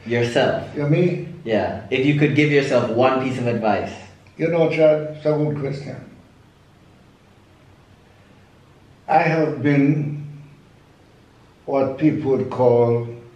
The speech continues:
Speaker 2: a social revolutionary. I wanted to see the lives of people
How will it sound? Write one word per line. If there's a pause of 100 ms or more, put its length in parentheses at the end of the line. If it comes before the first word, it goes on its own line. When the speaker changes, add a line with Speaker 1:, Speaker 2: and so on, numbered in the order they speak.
(1080)
Speaker 2:
a
social
revolutionary. (2250)
I
wanted
to
see (1300)
the
lives
of
people